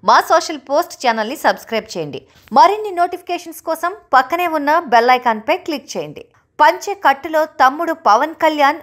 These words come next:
అఖండాలో నాకంటే బాగా నటించాడు. భీమ్లా నాయక్లో తమ్ముడు పోలీస్ గెటప్లో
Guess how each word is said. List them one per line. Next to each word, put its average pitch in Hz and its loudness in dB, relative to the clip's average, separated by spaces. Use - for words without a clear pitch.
అఖండాలో 330 2
నాకంటే 294 -2
బాగా 190 2
నటించాడు. 214 -4
భీమ్లా 339 4
నాయక్లో 302 2
తమ్ముడు 311 0
పోలీస్ 359 2
గెటప్లో 254 -2